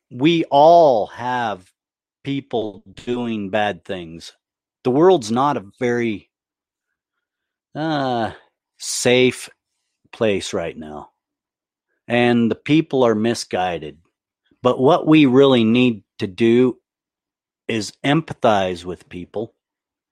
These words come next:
We need to forgive. A lot of people,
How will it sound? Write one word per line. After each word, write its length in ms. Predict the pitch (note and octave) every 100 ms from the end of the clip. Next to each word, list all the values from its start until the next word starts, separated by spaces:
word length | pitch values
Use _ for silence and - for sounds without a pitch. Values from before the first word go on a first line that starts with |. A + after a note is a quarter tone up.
| _ _ _ _ _ _ A2
We 200 | A2+ B2+
need 380 | C3 A#2 G2 -
to 460 | A#2+ A2+ G#2+ F#2 _ _ _ _ _
forgive. 800 | - B2+ G2+ G2+ A#2+ G#2 D#2+ D#2 - _ _ _ _ _ _ _ _ _ _ _ _ _ _ -
A 100 | A2
lot 360 | A#2 C3 C#3
of 220 | B2 -
people, 680 | - D3 D3 - G#2+ F#2 F2+